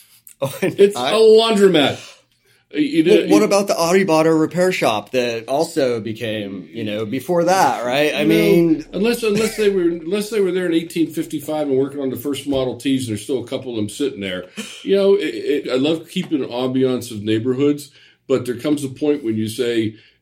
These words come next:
Speaker 2: "How much ambiance is the auto shop and the, and the laundromat putting out?" Especially when the guy at the laundromat was putting up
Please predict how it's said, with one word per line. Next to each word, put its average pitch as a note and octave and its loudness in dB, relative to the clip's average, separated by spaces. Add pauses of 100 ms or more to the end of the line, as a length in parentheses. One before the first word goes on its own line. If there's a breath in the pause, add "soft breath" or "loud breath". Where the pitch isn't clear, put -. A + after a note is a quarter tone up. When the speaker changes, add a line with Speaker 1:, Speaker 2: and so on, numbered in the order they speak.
(120)
Speaker 2:
"How D3 -2
much F3 -2
ambiance C3 0
is G#2+ -6
the G#2 6
auto B2 0
shop A2 -4
and G#2 -2
the, G2+ -2
and G2+ -6
the G2 -4
laundromat A2+ -2
putting A2+ -6
out?" A#2 -2
Especially A#3+ -2
when G3+ 2
the F3+ 0
guy F3+ 0
at G#3 0
the E3 -6
laundromat G#3+ -2
was F3 -10
putting C4 -6
up A#3 -10